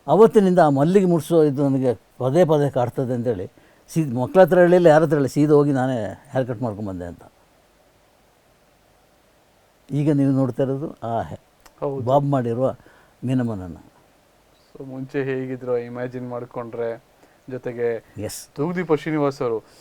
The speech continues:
Speaker 2: ಸ್ಕ್ರೀನ್ ಮೇಲೆ ಇಷ್ಟು ಟೆರಿಫಿಕ್ ಆಗಿ ಕಾಣಿಸೋರು
Speaker 1: ಹಾ.
Speaker 2: ವಿಲನ್ ಆಗಿ,
Speaker 1: Yes.
Speaker 2: ಅವರ ಆವೇಶ, ಅವರ
Speaker 1: Yes.
Speaker 2: ರೋಷ,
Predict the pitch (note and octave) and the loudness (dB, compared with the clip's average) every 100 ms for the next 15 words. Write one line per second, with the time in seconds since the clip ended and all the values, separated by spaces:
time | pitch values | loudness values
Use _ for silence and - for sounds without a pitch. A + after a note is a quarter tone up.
0 | - - F#3+ G3+ F3 C#3+ C3 B2 - A3 | -12 -4 -2 0 0 0 0 -4 -4 -2
1 | - D3 E3+ E3 D#3+ D3 - B2 C3+ - | 0 0 0 -4 -2 -2 0 -2 -2 -6
2 | C3 A2+ A2+ - - - C3 B2 C3+ C#3 | -6 -4 -6 -10 -18 -16 -10 -6 -4 -2
3 | A2+ A2+ A2+ B2 - - - C3 C3+ B2 | -4 -6 -6 -6 -6 -12 -6 0 2 4
4 | A#2+ A2+ A#2 C#3 C#3+ C#3 A#2 A2 A2 A#2 | 2 2 2 2 0 -2 -6 -4 -4 -2
5 | B2 C#3 - | -2 -4 -4